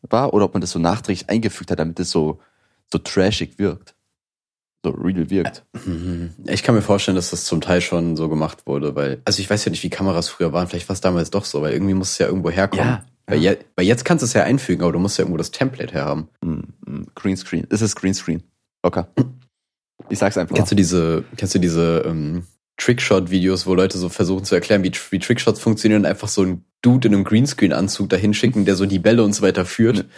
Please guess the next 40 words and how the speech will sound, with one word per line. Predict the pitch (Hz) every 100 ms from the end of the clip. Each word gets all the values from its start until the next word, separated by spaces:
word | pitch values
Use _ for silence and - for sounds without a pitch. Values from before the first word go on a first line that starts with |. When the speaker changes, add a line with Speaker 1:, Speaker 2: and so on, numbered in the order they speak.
| -
Speaker 2:
und | 92
so | 92
sagen, | 95 90
„Ja, | 90
so | 87 101
wurde | 98
es | -
gemacht.“ | 98 104 - - _ - - - _ _ _ -
Und | 95
ich | 82
find's | 107 -
krass, | 113 -
wie |
Leute | 92 101
das | 95
einfach | 76 87
glauben. | - 80 90 - -
Speaker 1:
Hm. | - - _ _ _ _ _ - _ - - - - - _ _ _ _ _ -
Ah, | 143 113 - _ _ _ _ _
Marco. | 85 - - _ _ - _ _ _ - _ - - - _ -
Ähm, | 113 104 95
ich | -
mein, | 101 113 - - _ _
ich | -
hab | 110
jetzt | 101
mal | 92
ein | 90
ganz | 85
anderes | - 73 76 -
Thema, | 87 90
aber | - -
das | 87 - -
hat | - -
mich | -
jetzt | 82 - - -
irgendwie | 98 92
die | 90
letzten, | 90 - 92 87 - _ _ _ _ _ _ -
tatsächlich, | 113 - 143 - 120 -